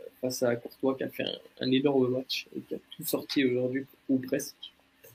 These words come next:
Euh, une, une entrée de jeu assez, assez sympa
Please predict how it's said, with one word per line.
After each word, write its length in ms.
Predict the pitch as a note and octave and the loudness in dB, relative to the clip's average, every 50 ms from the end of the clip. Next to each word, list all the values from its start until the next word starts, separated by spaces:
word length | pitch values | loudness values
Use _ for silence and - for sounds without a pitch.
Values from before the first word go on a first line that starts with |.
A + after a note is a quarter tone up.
| _ _ _ _ - - | _ _ _ _ -4 0
Euh, 960 | B2 B2 A#2+ A#2+ A#2+ B2 B2 B2 B2+ B2 B2 B2 B2 B2 B2 B2 B2 B2 B2 B2+ B2+ B2+ B2 _ _ _ _ _ _ _ _ _ _ - | 2 2 2 2 2 2 2 2 0 0 -2 -2 -2 -2 -2 -2 -2 -4 -4 -4 -6 -8 -10 _ _ _ _ _ _ _ _ _ _ -2
une, 180 | C3 C3 B2+ B2+ | 0 2 4 6
une 300 | B2 B2 B2 B2 B2 B2+ | 6 8 8 8 8 8
entrée 240 | C3 C3 B2+ - D3+ | 6 6 6 6 4
de 40 | C#3+ | 4
jeu 380 | C#3 C#3+ C#3+ C#3+ C#3+ C#3 C3 C3 | 6 6 8 10 10 12 10 10
assez, 360 | C3 C3 - E3 D#3 D3+ C#3+ | 10 10 8 8 10 10 8
assez 220 | C#3 C3+ - D3+ | 8 6 4 2
sympa 320 | D3+ - D3 C3+ C3 D3+ | 4 4 4 4 4 4